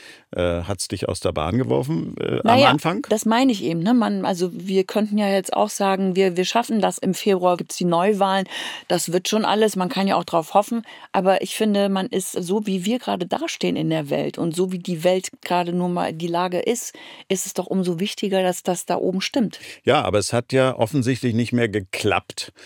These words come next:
Speaker 1: Und dann ist ja immer die Frage, das ist ja bei einer persönlichen Beziehung auch dasselbe,
Speaker 2: Mhm.
Speaker 1: äh, hier mit dem Schrecken, Schrecken ohne Ende oder ein Schrecken mit Ende. Das ist immer schwierig. So, sie haben's ja lange probiert. Ich glaube, dass insgesamt ja in Deutschland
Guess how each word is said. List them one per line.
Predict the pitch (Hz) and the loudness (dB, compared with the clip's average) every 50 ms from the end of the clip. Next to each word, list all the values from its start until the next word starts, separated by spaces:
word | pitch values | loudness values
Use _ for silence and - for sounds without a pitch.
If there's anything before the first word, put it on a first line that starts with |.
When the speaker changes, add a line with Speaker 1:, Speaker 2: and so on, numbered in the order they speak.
| - - _ | -20 -14 _
Speaker 1:
Und | 98 87 | 0 2
dann | 95 104 120 | 2 2 2
ist | 120 - | 0 0
ja | 135 120 | 2 2
immer | 120 123 117 110 | 4 4 2 2
die | 95 98 | 0 -2
Frage, | 87 - - 95 95 131 - | -4 -2 -2 0 0 0 0
das | 117 113 - | 0 -2 0
ist | 120 101 | 0 2
ja | 98 98 90 | 2 2 2
bei | 90 98 | 2 0
einer | 98 98 98 | 0 0 -2
persönlichen | - - 101 90 92 101 110 110 90 | -2 -2 -2 0 0 -2 -2 -2 -2
Beziehung | 98 95 - - 101 98 92 90 90 | -2 -4 -4 -4 -2 -2 -2 -2 -2
auch | 92 101 107 | -2 -4 -2
dasselbe, | - 110 110 107 110 113 113 123 139 165 - 180 | -2 -2 -2 -2 0 0 0 0 0 0 0 0
Speaker 2:
Mhm. | 180 165 185 226 247 - - - - | 0 0 -2 -4 -4 -6 -12 -14 -8
Speaker 1:
äh, | - - 90 92 - 95 98 | -4 -2 0 2 2 2 0
hier | 92 82 92 101 104 98 95 | -2 -2 0 2 2 4 2
mit | 98 95 95 90 | 2 0 0 0
dem | 107 92 87 | 0 -2 -2
Schrecken, | - - 120 120 - - 156 147 135 117 | 0 0 2 2 2 2 0 0 0 0
Schrecken | - - 104 98 104 98 90 | -2 -4 -4 -2 -2 -2 -2
ohne | 92 87 92 92 | 0 0 0 0
Ende | 104 127 160 165 147 139 | 0 0 0 2 2 2
oder | - - 95 98 98 92 | 2 2 2 2 0 0
ein | 92 92 90 90 92 98 95 | 0 -2 -2 -2 -2 -4 -2
Schrecken | - - 104 101 - 101 107 | -2 -2 -2 -2 0 0 -2
mit | 160 - - | -2 -2 -2
Ende. | - - 127 135 131 139 151 - - - - - - - _ _ _ _ _ - | -2 -2 0 2 2 0 0 -2 -6 -16 -20 -20 -20 -20 _ _ _ _ _ -10
Das | 180 113 127 131 127 - | -4 0 0 0 0 0
ist | - 139 - - - - - - - - - - - | -4 -4 -4 -2 -2 -2 -4 -4 -6 -8 -10 -12 -6
immer | - - 123 139 156 160 | -2 0 2 2 2 0
schwierig. | - - - - 143 143 175 190 147 123 98 87 85 - - | -2 -2 0 2 2 4 6 6 4 4 4 0 -2 -8 -8
So, | - - 90 87 | -6 -4 -2 -2
sie | 82 98 92 80 | 0 0 0 0
haben's | 98 135 170 214 - - - | 2 0 0 0 -2 0 2
ja | 165 151 | 4 4
lange | 131 113 113 131 156 151 | 4 4 4 4 2 0
probiert. | - - - 139 117 87 101 87 92 90 85 78 - - | -2 0 0 0 0 0 0 0 2 2 0 -2 -4 -8
Ich | - - | -10 -6
glaube, | - 95 98 113 131 131 | -2 0 2 2 2 4
dass | 120 120 117 - | 4 2 2 2
insgesamt | - 123 170 - - - 170 131 113 123 123 120 117 135 | 0 0 0 0 0 0 0 2 2 2 2 2 2 2
ja | 120 113 | 2 2
in | 113 98 | 2 2
Deutschland | 101 98 104 120 131 - - 139 131 131 131 131 127 | 2 2 2 2 0 -2 -2 0 0 2 2 0 -2